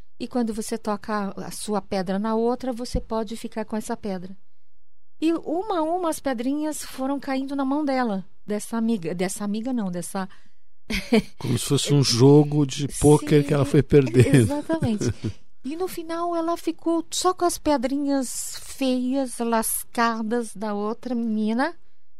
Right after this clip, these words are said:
Speaker 1: E ela chegou e co-, no quarto, no, no, no navio,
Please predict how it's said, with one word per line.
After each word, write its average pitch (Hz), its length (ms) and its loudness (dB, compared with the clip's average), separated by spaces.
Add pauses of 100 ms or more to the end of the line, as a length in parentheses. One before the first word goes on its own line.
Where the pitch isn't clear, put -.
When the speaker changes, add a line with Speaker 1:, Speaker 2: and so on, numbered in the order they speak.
(540)
Speaker 1:
E 302 140 0
ela 349 220 2
chegou 339 880 2
e 285 160 -4
co-, 302 420 -8 (100)
no 208 220 -6
quarto, 214 560 -6
no, 190 320 -2
no, 190 160 -4
no 202 160 -4
navio, 220 560 -2